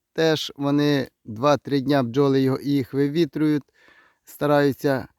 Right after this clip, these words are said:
І ти на другий день даже все одно треба зайти на пасіку, ти заходиш, і ти дихаєш цією хімією. І все-таки я думаю, що таке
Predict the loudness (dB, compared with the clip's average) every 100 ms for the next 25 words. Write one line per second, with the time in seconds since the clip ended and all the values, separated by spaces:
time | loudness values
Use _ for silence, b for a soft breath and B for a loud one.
0 | _ -8 -8 0 2 2 2 2 4 2
1 | 2 2 2 2 -2 -4 -2 0 0 0
2 | -2 -2 0 -2 -2 -4 -2 -4 -4 -6
3 | -10 -8 -4 -4 -4 -4 -4 -8 -8 -6
4 | -4 -4 -2 -4 -2 -4 -4 -4 -6 -4
5 | -2 -4 -8 b b b b -10 -4 -4
6 | -2 -6 -2 -2 -2 -2 0 -2 -4 -8
7 | -10 -6 -4